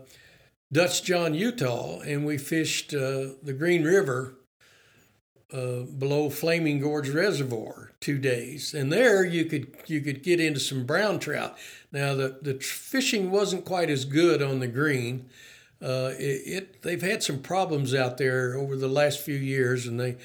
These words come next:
they went through a seven-year drought, which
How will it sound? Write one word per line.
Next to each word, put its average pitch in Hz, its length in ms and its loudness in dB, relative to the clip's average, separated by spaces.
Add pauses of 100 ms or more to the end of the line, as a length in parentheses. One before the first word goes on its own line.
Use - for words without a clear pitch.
(180)
they 139 140 0
went 190 260 0
through 160 140 0
a 131 60 4
seven-year 143 560 2
drought, 131 640 0
which 127 440 -10